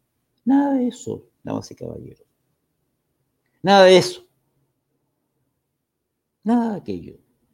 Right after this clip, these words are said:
Como toda caricatura, como toda caricatura,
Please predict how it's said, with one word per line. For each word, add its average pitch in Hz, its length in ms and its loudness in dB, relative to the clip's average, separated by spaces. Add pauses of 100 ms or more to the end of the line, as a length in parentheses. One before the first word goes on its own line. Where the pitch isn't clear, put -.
(1200)
Como 147 260 -2
toda 185 280 -8
caricatura, 139 760 -14 (1800)
como 107 240 -10
toda 131 460 -10
caricatura, 104 800 -18